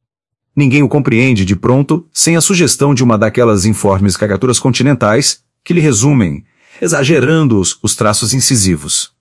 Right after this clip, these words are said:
Sob todas as faces, da administrativa política, a civil e a religiosa,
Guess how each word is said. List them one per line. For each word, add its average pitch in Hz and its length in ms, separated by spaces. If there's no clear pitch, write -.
Sob 127 240
todas 143 320
as 156 140
faces, - 480
da 98 80
administrativa 123 600
política, 123 640
a - 120
civil 165 420
e 113 60
a 107 60
religiosa, 117 800